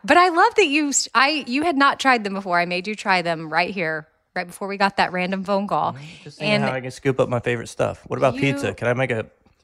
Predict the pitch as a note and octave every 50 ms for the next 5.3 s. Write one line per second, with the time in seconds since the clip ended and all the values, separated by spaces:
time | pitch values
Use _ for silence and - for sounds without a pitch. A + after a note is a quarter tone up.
0 | _ - C4 D#4+ G4+ G4 D4 - - - - - B2+ - - - B2 B2+ C3+ -
1 | C#3+ C#3 C#3+ D3+ D#3 F3 E3+ - - - C#4+ - - F4 D#4+ E4+ E4 E4 E4 C#4+
2 | D#4 D4+ D#4 D4 E4+ - D#4 F4 F4+ - G4 F#4+ F4 - - A3+ - - - -
3 | - G2+ A2 C3+ D3 C3+ - - - - - - A#3+ C4 F#4 F4 C#4+ C#4 A#3+ F3+
4 | G3 F#4 F4+ - - - - - - B3+ C#4+ E4+ F#4 - C4 - - F#3 G#3 G4
5 | F4+ - - - -